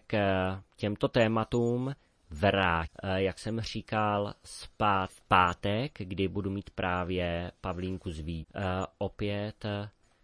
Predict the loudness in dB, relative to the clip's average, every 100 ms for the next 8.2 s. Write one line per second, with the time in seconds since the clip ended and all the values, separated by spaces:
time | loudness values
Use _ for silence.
0 | -20 _ _ -2 -2 0 -2 -2 -4 -2
1 | -2 -2 -6 -6 -6 -6 -10 -6 0 2
2 | 2 -2 -6 -14 -4 -2 0 -2 -4 -6
3 | -4 -6 -2 -2 0 -2 -4 -4 -4 -4
4 | -4 -4 -4 -4 -8 -14 _ _ -20 -20
5 | -20 -20 -20 -20 _ _ _ 2 8 8
6 | 6 4 6 8 8 6 0 0 2 2
7 | 2 -2 -4 -2 -2 0 -2 -2 0 0
8 | 0